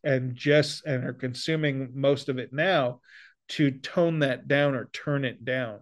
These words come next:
It's also important that how you're invested and what you're invested in, and I'm not a financial advisor, and I certainly don't give financial advice, but we see that people who had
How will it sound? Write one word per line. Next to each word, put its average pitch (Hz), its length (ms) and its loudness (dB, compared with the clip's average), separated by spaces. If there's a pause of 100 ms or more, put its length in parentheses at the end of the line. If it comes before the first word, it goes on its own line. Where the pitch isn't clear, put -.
(100)
It's 151 180 2
also 156 320 8
important 147 520 2
that 139 320 4
how 151 300 4
you're 156 280 4
invested 143 580 0
and 120 120 -6
what 135 240 2
you're 151 140 2
invested 143 500 4
in, 143 140 2
and 117 120 -6
I'm 117 160 -10
not 127 160 0
a 135 60 2
financial 135 560 0
advisor, 135 500 2
and 127 80 -2
I 101 40 -10
certainly 131 300 -4
don't 127 280 0
give 147 180 0
financial 135 540 0
advice, 123 400 -4 (560)
but 151 160 6
we 151 120 6
see 220 220 2
that 165 220 0
people 196 320 2
who 160 160 4
had 135 260 6